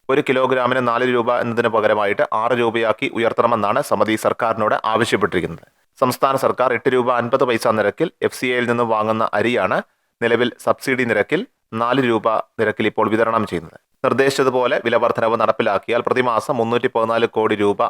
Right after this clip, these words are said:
അധികം കണ്ടെത്താനാകുമെന്നും സർക്കാർ സമിതി വ്യക്തമാക്കിയിട്ടുണ്ട്. ഇതുകൂടാതെ ഈ മാസമൊക്കെ നീല കാർഡുകാർക്ക് മൂന്ന് കിലോ അരി കിലോയ്ക്ക് പത്ത് രൂപ തൊണ്ണൂറ് പൈസ നിരക്കിലും നൽകുന്നുണ്ട്. കിലോയ്ക്ക് പത്ത് രൂപ തൊണ്ണൂറ് പൈസ നിരക്കിൽ തന്നെയാണ് വെള്ള കാർഡിന് ആറ് കിലോ അരിയും നൽകി വരുന്നത്.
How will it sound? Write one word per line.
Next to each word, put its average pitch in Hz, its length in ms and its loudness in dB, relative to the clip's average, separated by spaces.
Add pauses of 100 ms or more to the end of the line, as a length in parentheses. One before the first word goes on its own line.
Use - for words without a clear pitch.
(120)
അധികം 120 360 -2 (200)
കണ്ടെത്താനാകുമെന്നും 107 840 0
സർക്കാർ 107 280 0
സമിതി 104 400 -2
വ്യക്തമാക്കിയിട്ടുണ്ട്. 95 680 -2 (440)
ഇതുകൂടാതെ 117 600 2 (400)
ഈ 131 60 2
മാസമൊക്കെ 120 640 0 (240)
നീല 120 220 0 (100)
കാർഡുകാർക്ക് 107 640 0 (160)
മൂന്ന് 143 240 0 (100)
കിലോ 123 280 0
അരി 104 220 0
കിലോയ്ക്ക് 107 440 -2
പത്ത് 107 240 -2
രൂപ 107 240 0 (120)
തൊണ്ണൂറ് 127 300 0
പൈസ 113 160 -2 (100)
നിരക്കിലും 110 480 -2
നൽകുന്നുണ്ട്. 90 420 -2 (260)
കിലോയ്ക്ക് 135 320 0
പത്ത് 131 180 0
രൂപ 127 240 2
തൊണ്ണൂറ് 123 260 2
പൈസ 120 140 0
നിരക്കിൽ 117 380 0
തന്നെയാണ് 107 380 0
വെള്ള 123 200 2 (100)
കാർഡിന് 95 300 0 (360)
ആറ് 117 320 0
കിലോ 117 240 0
അരിയും 110 440 0
നൽകി 101 240 0
വരുന്നത്. 82 240 -6